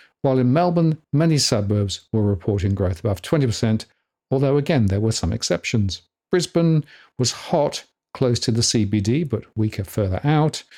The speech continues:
whereas Perth showed stronger growth closer to the city centre. Now,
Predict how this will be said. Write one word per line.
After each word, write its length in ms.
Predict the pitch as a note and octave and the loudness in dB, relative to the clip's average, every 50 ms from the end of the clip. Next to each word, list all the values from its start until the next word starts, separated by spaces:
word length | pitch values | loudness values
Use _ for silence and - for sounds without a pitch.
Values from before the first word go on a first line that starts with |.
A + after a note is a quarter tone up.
| - - _ _ - | -20 -20 _ _ -4
whereas 280 | - G2+ G2+ G2 F#2 - | -2 0 0 0 -2 -4
Perth 480 | - - - F3+ F3 F3 D#3+ - - - _ _ _ - | -8 -2 0 2 2 2 0 -2 -6 -16 _ _ _ -10
showed 320 | - - B2+ A2+ A#2 A2 | -4 -2 0 0 0 0
stronger 360 | - - - F#3+ F#3 E3 A#2 | -2 -2 0 0 2 2 2
growth 460 | G2+ - - F#2+ F#2 G#2 G2 - - - _ _ | 0 0 0 0 0 0 -2 -4 -10 -20 _ _
closer 440 | - - - G#2 F#2 - - G2 G2 | -6 -2 0 0 0 0 -2 -6 -8
to 180 | - - - F#2 | -8 -8 -8 -4
the 100 | - G2+ | -4 -4
city 240 | - - - - G2+ | -6 -6 -8 -8 -8
centre. 400 | - - C3 C#3 B2 - A2+ A2 _ _ _ _ _ _ _ - | -4 -2 0 -2 -2 -2 -6 -12 _ _ _ _ _ _ _ -2
Now, 320 | - D3+ D3+ D3 D3 D3 | 0 2 2 2 0 -2